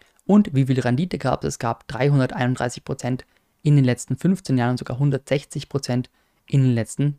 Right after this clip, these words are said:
zehn Jahren. Also wirklich, wirklich gut. So, hier haben wir einmal die Gewinne, den Cashflow und die Dividende. Hier schauen wir uns das Ganze nur mal so überblicksmäßig an. Wir sehen eben,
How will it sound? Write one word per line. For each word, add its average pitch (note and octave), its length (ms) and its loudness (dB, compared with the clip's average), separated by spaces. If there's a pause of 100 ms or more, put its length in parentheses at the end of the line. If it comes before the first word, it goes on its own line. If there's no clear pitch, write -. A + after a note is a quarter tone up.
zehn B2 280 0
Jahren. A2 160 -4
Also A#2 180 -6
wirklich, C#3 360 -2 (220)
wirklich C3+ 480 -4 (200)
gut. B2 240 -6 (760)
So, C3 360 2
hier D#3 120 0
haben A#3 80 4
wir G3+ 80 2
einmal C#3 240 4
die C3+ 80 -2
Gewinne, C3+ 300 2
den C3+ 140 2
Cashflow C#3 380 0
und C3+ 160 0
die C#3 80 -6
Dividende. D3+ 520 2
Hier C3 300 2
schauen C3 260 2
wir C3 80 -2
uns B2 180 -2
das - 160 -10
Ganze B2 420 -2 (220)
nur C#3+ 160 6
mal B2 160 2
so - 140 -2
überblicksmäßig D#3 800 0
an. B2+ 140 0
Wir C3 100 -2
sehen B2+ 200 -2
eben, B2+ 300 0